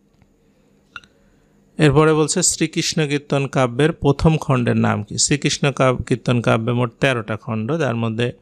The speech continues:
জন্মখণ্ড হচ্ছে প্রথম, যেখানে, আহ, রাধা এবং কৃষ্ণ মানব রূপে পৃথিবীতে কিভাবে জন্মগ্রহণ করলেন সেই কাহিনী বর্ণনা করা হয়েছে।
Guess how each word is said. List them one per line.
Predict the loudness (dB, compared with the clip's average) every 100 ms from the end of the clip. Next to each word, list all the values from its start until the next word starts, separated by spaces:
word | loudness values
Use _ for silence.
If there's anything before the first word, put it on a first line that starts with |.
| _ _ _ _ -20 _ -2
জন্মখণ্ড | 2 2 2 -2 0 0 2
হচ্ছে | 2 2 0 0 -2 -4 _
প্রথম, | -2 -2 0 -2 -4 -10 -6
যেখানে, | -2 0 0 0 0 -4 _ _ _ _ _ _ _ _
আহ, | 0 2
রাধা | 2 2 0
এবং | 0 0 -4
কৃষ্ণ | -4 -4 -4 -2 -4 -4 _ -8
মানব | -2 2 2 2 2 -2
রূপে | -4 -2 -2
পৃথিবীতে | -2 -2 0 0 0 -2
কিভাবে | -2 0 2 2
জন্মগ্রহণ | 2 2 2 0 0 0
করলেন | 0 2 2 2
সেই | 2 0
কাহিনী | 0 -2 0
বর্ণনা | 0 0 -2 -4 -6
করা | -6 -6
হয়েছে। | -6 -6 -8